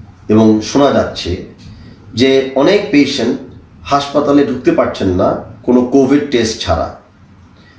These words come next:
এই মর্মে অনেকে চিকিৎসা পাচ্ছেন না বা অনেকে প্রাণও হারাচ্ছেন হসপিটালের বাইরে অথবা বাসায় বসে বসে। আমি অনুরোধ করছি সকল হসপিটালের মালিকদেরকে,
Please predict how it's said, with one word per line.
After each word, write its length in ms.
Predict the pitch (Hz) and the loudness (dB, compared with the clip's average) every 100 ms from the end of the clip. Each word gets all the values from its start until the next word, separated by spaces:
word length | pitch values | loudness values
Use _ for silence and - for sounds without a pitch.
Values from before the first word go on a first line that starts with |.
| _ _ - | _ _ 0
এই 140 | 135 | 4
মর্মে 560 | 147 147 151 165 202 - - - | 4 4 4 2 0 -4 -14 -8
অনেকে 260 | 117 127 123 | -2 0 -2
চিকিৎসা 300 | - 127 139 | -6 -4 -4
পাচ্ছেন 360 | 170 156 - 170 | -2 -2 -4 -4
না 260 | 165 202 208 - _ - - - | 0 -2 -4 -12 _ -20 -16 -4
বা 80 | 127 | 0
অনেকে 360 | 123 123 160 | 2 2 0
প্রাণও 360 | 156 127 117 110 | 0 0 0 0
হারাচ্ছেন 560 | 101 95 90 - 151 - - | 0 -2 -4 -4 -4 -4 -8
হসপিটালের 560 | 113 104 110 104 104 85 | -8 -4 0 2 2 2
বাইরে 320 | 95 120 156 | 0 0 0
অথবা 340 | 95 - 92 | -4 -2 -2
বাসায় 340 | 92 85 98 87 | 0 -2 -2 -6
বসে 200 | - - | -6 -8
বসে। 220 | 62 - - - _ - - 69 - - - | -8 -10 -14 -18 _ -20 -14 -12 -12 -16 -14
আমি 560 | - 117 135 135 131 - - _ _ - | -2 2 4 2 0 -6 -16 _ _ 2
অনুরোধ 320 | 135 160 190 190 | 4 6 4 2
করছি 480 | 127 - 92 82 - _ _ _ | -2 -2 -8 -10 -14 _ _ _
সকল 440 | - 117 131 143 135 | -4 -2 2 2 2
হসপিটালের 580 | 123 123 117 120 123 | -2 -6 -2 0 2
মালিকদেরকে, 680 | 110 104 98 104 98 107 98 | 2 0 0 -2 -2 -4 -8